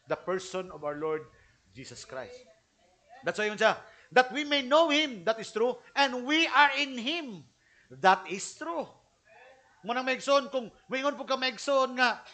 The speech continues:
naa ka diha kaniya, dapat, Megson, nakas ka maturan.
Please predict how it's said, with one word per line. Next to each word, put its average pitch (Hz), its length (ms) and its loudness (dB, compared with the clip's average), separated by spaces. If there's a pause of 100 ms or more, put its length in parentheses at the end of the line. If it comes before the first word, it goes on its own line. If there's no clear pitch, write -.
(160)
naa 262 240 8
ka 247 140 2
diha 247 100 6
kaniya, 247 320 0
dapat, 247 320 6
Megson, 254 240 -4
nakas 240 380 4
ka 247 80 -4
maturan. 262 480 -2